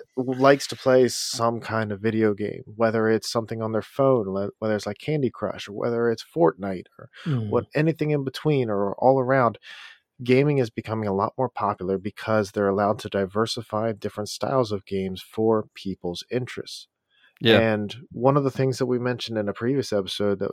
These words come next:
Speaker 1: was, like, absolutely groundbreaking for my mentality was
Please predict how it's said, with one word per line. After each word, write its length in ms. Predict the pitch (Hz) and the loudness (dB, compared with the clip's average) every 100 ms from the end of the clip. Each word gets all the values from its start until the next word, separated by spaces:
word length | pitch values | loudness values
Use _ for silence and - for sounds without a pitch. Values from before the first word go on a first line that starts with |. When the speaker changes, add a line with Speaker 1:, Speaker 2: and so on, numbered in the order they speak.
| - | -6
Speaker 1:
was, 320 | 98 98 - - - _ _ _ _ _ _ _ - | -4 -4 -6 -16 -20 _ _ _ _ _ _ _ -8
like, 200 | 113 107 | -6 -4
absolutely 1000 | - 120 - - 120 107 110 104 98 90 - _ _ _ _ _ _ _ _ _ _ _ _ _ _ 110 110 | 0 0 -2 -4 -2 0 -2 -2 -4 -8 -14 _ _ _ _ _ _ _ _ _ _ _ _ _ _ -12 -6
groundbreaking 640 | 110 117 151 127 120 110 | 2 4 6 4 2 -2
for 120 | - | -4
my 260 | 98 104 123 | 0 2 2
mentality 640 | 120 104 104 127 120 101 | 2 0 4 6 6 4
was 340 | 98 101 95 | 0 0 -2